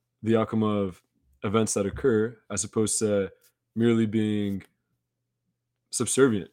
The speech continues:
to whatever ends up occurring. So take that in stride,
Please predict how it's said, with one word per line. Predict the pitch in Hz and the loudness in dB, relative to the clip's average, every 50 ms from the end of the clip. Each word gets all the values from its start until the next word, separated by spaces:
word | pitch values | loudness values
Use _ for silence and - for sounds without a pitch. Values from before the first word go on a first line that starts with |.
| _ - | _ -8
to | - 107 | -4 -2
whatever | 107 110 107 101 104 104 101 98 92 90 87 - _ _ - | 0 0 0 0 0 0 0 -2 -4 -6 -10 -18 _ _ -10
ends | 101 101 98 - | -8 -6 -4 -4
up | 101 - - | -4 -6 -6
occurring. | - - 101 87 82 85 _ _ _ _ _ _ _ _ _ _ _ _ _ _ _ - | -10 -8 -8 -8 -10 -12 _ _ _ _ _ _ _ _ _ _ _ _ _ _ _ -8
So | - - 135 | -4 -4 -2
take | - - 165 160 | 2 2 2 4
that | 180 170 156 | 4 2 2
in | 156 | 2
stride, | - - - 113 110 110 110 107 120 | 0 2 2 2 2 2 0 -2 -4